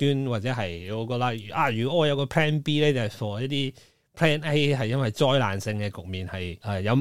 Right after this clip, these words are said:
有，有令我好不幸，跟住然之後呢，我就所以用 plan B 啦咁。咁呢個唔會日日發生啊，即係電-，壞電腦或者係女朋友超級唔舒服，唔會每天發生啊。咁但係歸根究底呢，呢個第一個理由呢，都係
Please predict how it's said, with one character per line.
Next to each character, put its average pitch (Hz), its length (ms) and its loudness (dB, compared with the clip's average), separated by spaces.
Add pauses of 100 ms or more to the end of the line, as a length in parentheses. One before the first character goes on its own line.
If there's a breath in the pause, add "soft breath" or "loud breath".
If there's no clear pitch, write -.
有， 123 360 0
有 120 260 -2
令 127 180 0
我 123 140 0
好 135 140 4
不 151 120 6
幸， 104 360 0
跟 139 180 0
住 135 60 0
然 95 160 -4
之 131 80 -2
後 123 80 0
呢， 123 180 0
我 107 180 -2
就 101 160 -6
所 120 160 -6
以 127 100 0
用 95 200 -4
plan 110 280 -4
B 107 120 -2
啦 95 140 -4
咁。 98 100 -14 (560)
咁 165 100 2
呢 262 320 6 (100)
個 123 80 -2
唔 110 200 2
會 139 80 4
日 135 100 4
日 127 140 0
發 139 160 2
生 143 200 0
啊， 120 440 -2
即 151 80 -2
係 98 260 -2 (380)
電-， 117 160 -2
壞 113 200 0
電 110 200 -2
腦 101 160 -2
或 110 100 -4
者 104 100 -6
係 101 400 -6
女 120 120 -2
朋 110 120 0
友 92 60 -2
超 104 200 -2
級 - 260 -2
唔 131 440 0
舒 110 160 -4
服， 107 120 -8
唔 87 220 -10
會 104 100 -6
每 101 180 -6
天 120 140 -6
發 101 120 -8
生 92 220 -14
啊。 87 100 -14 (160)
咁 233 300 4
但 156 220 4
係 135 200 -2
歸 233 200 8
根 247 160 6
究 185 120 6
底 143 160 2
呢， 175 180 2 (100)
呢 196 180 0
個 151 220 6
第 135 260 2
一 180 40 0
個 151 100 2
理 123 160 0
由 101 140 -4
呢， 123 120 -2
都 170 100 2
係 160 160 2